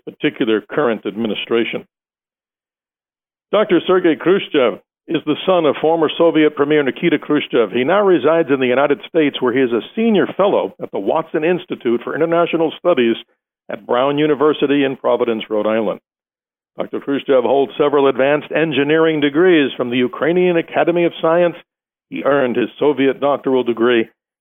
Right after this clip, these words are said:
and he earned a P H D from the Moscow Technical University. In addition, he earned a master's degree with distinction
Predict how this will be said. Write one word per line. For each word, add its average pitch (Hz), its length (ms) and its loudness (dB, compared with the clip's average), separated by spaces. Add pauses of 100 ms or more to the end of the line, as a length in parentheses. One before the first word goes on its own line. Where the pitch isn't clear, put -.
and 113 120 -8
he 113 120 0
earned 127 260 0
a 117 40 0
P 165 220 0
H 139 160 0 (140)
D 135 280 2
from 117 180 -4
the 117 60 -2
Moscow 120 540 -2
Technical 107 560 -6 (300)
University. 110 680 -8 (840)
In 165 140 0
addition, 160 500 0
he 156 140 -2
earned 165 240 -2
a 160 40 0
master's 156 500 -2
degree 131 300 0
with 160 200 -4
distinction - 680 -6